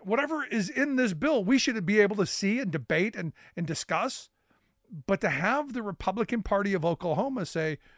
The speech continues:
"What? You're working with them?" No.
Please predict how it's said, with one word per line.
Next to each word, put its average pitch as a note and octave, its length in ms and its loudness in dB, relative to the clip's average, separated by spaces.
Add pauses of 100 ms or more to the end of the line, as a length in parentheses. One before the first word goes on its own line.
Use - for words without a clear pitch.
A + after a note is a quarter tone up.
(380)
"What? C3+ 460 0 (260)
You're D#3+ 280 0
working B3+ 640 2 (500)
with D#3 300 -4
them?" G3 280 8 (960)
No. D3 600 -2